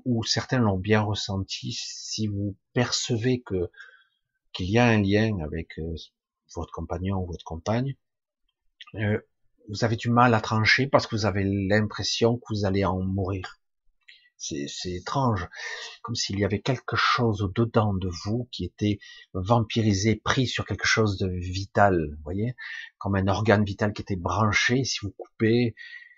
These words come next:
c'est comme se suicider d'une certaine façon. C'est très étrange, très bien. Ce, ce, je, je reprends cet argument pour ce qui se passe aujourd'hui.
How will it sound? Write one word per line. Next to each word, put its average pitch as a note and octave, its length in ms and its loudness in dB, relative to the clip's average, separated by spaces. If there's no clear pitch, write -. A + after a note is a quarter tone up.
c'est - 140 -12
comme G2+ 180 2
se G2+ 160 -6
suicider F#2+ 680 -6
d'une F#2 220 -4
certaine F2 380 -8
façon. A2 500 -4
C'est - 180 -14
très A2+ 300 0
étrange, F#2 500 -6
très - 180 -10
bien. E2+ 140 -6
Ce, A2 640 4
ce, - 240 -8
je, - 260 -12
je A2 180 0
reprends A2+ 720 2
cet - 280 -4
argument G#2+ 600 4
pour - 140 -6
ce - 120 -6
qui A#2 120 -4
se - 100 -2
passe A2 300 2
aujourd'hui. F#2+ 560 -4